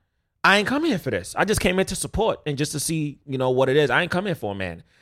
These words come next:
That was one chick I spoke to out of, like, thirty women. So I was like, "Interesting." And then another chick I spoke to basically was like, "You know, I'm just trying to see where it goes. If, you know, we end up, you know, fucking around and so be it. But if we end up in a relationship, so be it." I was like, "Oh, so you just,"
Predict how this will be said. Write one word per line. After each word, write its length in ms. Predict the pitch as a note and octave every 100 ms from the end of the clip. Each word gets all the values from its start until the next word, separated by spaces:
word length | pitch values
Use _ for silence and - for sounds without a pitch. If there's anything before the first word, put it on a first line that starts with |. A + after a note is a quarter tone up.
| -
That 140 | A#3
was 140 | A3+
one 260 | D3 F3+ G#3
chick 180 | - E3
I 40 |
spoke 200 | E3+ F3+
to 100 | E3+
out 80 | C#3+
of, 40 | C#3
like, 180 | B2+
thirty 220 | - C3+ B2
women. 260 | G#2+ E2 E2 _ _ _ _ _ -
So 60 | -
I 40 |
was 80 | B2
like, 140 | G#2
"Interesting." 400 | A#2+ B2+ G2 F#2 E2+ _ _ _ _ _
And 160 | C3+ D#3+
then 100 | E3
another 260 | E3+ C#4 B3+
chick 140 | F#3+
I 20 |
spoke 240 | F3+ F#3+ F3
to 100 | F3
basically 280 | E3+ D#3 E3+
was 140 | D#3+
like, 220 | D3 D#3 - _ _
"You 60 | -
know, 60 | E3+
I'm 80 |
just 120 | E3+ E3
trying 140 | F3+
to 40 |
see 120 | E3+ E3+
where 160 | E3
it 80 | E3+
goes. 260 | F3+ F#3 B2
If, 200 | A2+ B2
you 80 |
know, 100 | C#3+
we 180 | C3 C#3+
end 220 | - C#3+
up, 280 | D3 D3 - _ _ _ _ _
you 100 | D3 C#3
know, 280 | C3+ C3+ - _ _
fucking 320 | - D3 C#3 C#3+
around 320 | C3 D3 D#3
and 80 | B2+
so 180 | C3+ C#3
be 140 | D#3
it. 80 | D3+
But 80 | B2+
if 60 | B2+
we 100 | C3+
end 100 | C#3
up 80 | B2
in 60 |
a 20 | B2+
relationship, 400 | A#2+ D3+ B2 B2
so 80 | D3
be 80 | D3
it." 20 |
I 40 |
was 80 | G3+
like, 100 | -
"Oh, 160 | - A#3
so 140 | D#3+
you 140 | E3 A3
just," 360 | G3 F#3+ -